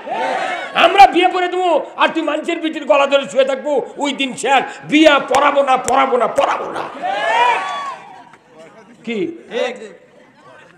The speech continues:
Speaker 1: কিসের পয়সা? পয়সা নেবো না।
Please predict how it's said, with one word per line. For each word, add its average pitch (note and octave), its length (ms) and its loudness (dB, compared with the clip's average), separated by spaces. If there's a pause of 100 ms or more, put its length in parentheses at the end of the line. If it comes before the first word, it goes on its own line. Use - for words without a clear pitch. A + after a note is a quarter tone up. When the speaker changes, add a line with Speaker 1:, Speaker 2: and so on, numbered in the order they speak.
(680)
Speaker 1:
কিসের F4 320 4
পয়সা? A3+ 420 2 (520)
পয়সা F4+ 340 8
নেবো F#4+ 240 2
না। G4 280 4